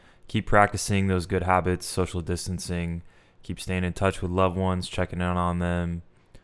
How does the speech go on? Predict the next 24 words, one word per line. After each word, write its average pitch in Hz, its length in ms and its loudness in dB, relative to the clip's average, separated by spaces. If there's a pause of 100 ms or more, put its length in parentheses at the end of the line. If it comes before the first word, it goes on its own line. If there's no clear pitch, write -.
(140)
just - 160 -10
doing 107 220 2
your 92 100 2
part 92 500 4 (360)
to 92 100 -4
combat 85 560 -2
this 80 160 -8
virus 85 680 -4
and 78 160 -10
whatever's 82 440 -6
going 85 180 -4
on 82 160 -2
in 80 80 -6
our 78 140 -6
world 82 380 -6
currently. 80 500 -8
So, 78 400 -8 (880)
and 95 120 -4
just 95 160 -4
keep - 160 -2
your 110 80 2
mental 107 280 4
health 104 280 6
up, 101 360 4